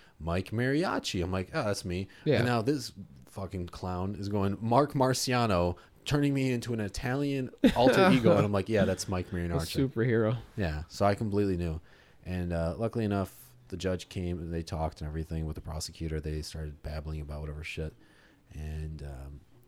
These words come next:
Speaker 1: she came back. She's like, "Mike, here, let's step outside." And she went over and she's like, "All right, what we're gonna say is, uh, you didn't go thirty-three over.
Speaker 2: Mm-hmm.
Speaker 1: We're gonna knock you down two speeding pegs.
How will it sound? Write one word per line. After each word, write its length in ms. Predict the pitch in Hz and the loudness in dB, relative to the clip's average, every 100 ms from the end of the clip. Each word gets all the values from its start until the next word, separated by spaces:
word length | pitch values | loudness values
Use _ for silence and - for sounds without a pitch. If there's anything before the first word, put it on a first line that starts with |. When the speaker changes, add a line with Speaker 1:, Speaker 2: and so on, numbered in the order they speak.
| _ | _
Speaker 1:
she 140 | - 98 | -12 -8
came 180 | 104 82 | -4 -2
back. 160 | 82 | -2
She's 80 | - | -4
like, 120 | 82 | -8
"Mike, 180 | 87 80 - | -6 -6 -8
here, 120 | 85 | -6
let's 140 | 78 - | -6 -6
step 180 | - 82 | -6 -6
outside." 460 | - 80 76 76 - - _ _ _ _ - - | -6 -6 -6 -8 -14 -20 _ _ _ _ -20 -14
And 360 | 76 - 71 69 | -12 -12 -12 -10
she 140 | - | -6
went 160 | 87 87 | -2 -2
over 160 | 80 82 | -2 -4
and 60 | |
she's 100 | - | -6
like, 120 | 82 | -6
"All 60 | 85 | -4
right, 160 | 80 - - _ | -4 -4 -16 _
what 180 | - 85 | -8 -6
we're 80 | 87 | -4
gonna 180 | 98 92 | -4 -4
say 220 | - 85 | -4 -2
is, 220 | 78 76 | -2 -4
uh, 180 | 73 73 | -8 -8
you 120 | 78 82 | -6 -2
didn't 160 | 98 | 0
go 160 | 95 82 | 0 -2
thirty-three 1000 | - - 87 80 80 - _ - 117 80 | -4 -2 0 0 -6 -10 _ -4 0 0
over. 320 | 73 71 76 _ - | -2 -10 -16 _ 2
Speaker 2:
Mm-hmm. 260 | 143 135 | 4 4
Speaker 1:
We're 60 | 110 80 | 0 -2
gonna 60 | |
knock 240 | 82 82 - | -2 -4 -6
you 60 | |
down 140 | 82 78 | -8 -8
two 260 | - 98 | -8 -8
speeding 440 | 92 - - 82 78 | -8 -8 -8 -10 -10
pegs. 400 | 87 73 - | -12 -14 -18